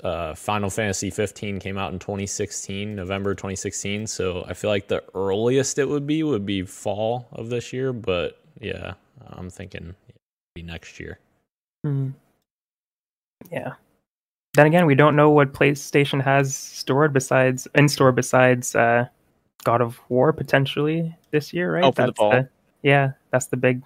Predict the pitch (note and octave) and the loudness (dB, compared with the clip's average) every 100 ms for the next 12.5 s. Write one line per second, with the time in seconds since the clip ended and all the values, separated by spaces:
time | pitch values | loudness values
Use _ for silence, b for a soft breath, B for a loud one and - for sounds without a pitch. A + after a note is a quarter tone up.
0 | - B2+ B2+ B2+ C3 A#2 A#2+ B2+ - _ | -6 -4 -2 -4 0 0 2 0 -2 _
1 | _ - B2+ E3+ F#3+ F#3+ _ _ _ _ | _ -2 0 2 0 0 _ _ _ _
2 | _ _ _ _ _ - D3+ D#3+ F3+ F3+ | _ _ _ _ _ -8 -6 -2 -4 -4
3 | E3+ F3 E3 E3+ E3+ E3+ E3 D#3 F#3 F#3 | -6 -4 -2 -2 -2 -4 -4 -4 -2 -4
4 | F#3 F#3+ G3 - - F#3+ F3+ F3 F3+ - | -4 -4 -4 -8 -16 -8 -4 -2 -4 -8
5 | _ _ B B B B B - - - | _ _ B B B B B -4 -4 -6
6 | _ - D#2+ - _ _ _ _ _ _ | _ -6 -6 -6 _ _ _ _ _ _
7 | _ _ _ _ _ _ _ _ _ _ | _ _ _ _ _ _ _ _ _ _
8 | _ _ _ - B2 A#2 B2 C3+ C#3 C#3 | _ _ _ -6 -4 -2 0 2 2 4
9 | D#3+ - B2+ - C#3+ D3+ C#3 - B2 B2 | 4 4 2 -2 -4 -2 -2 -2 -2 0
10 | B2+ - _ _ _ D3+ B2 A#2+ B2 B2 | -2 -4 _ _ _ -2 0 4 4 2
11 | A2+ A2 C#3 - - - - - F#2+ B2 | -6 4 4 6 4 2 0 -6 -4 -4
12 | - - G#2 F#2+ G2 | -6 -6 -4 -4 -8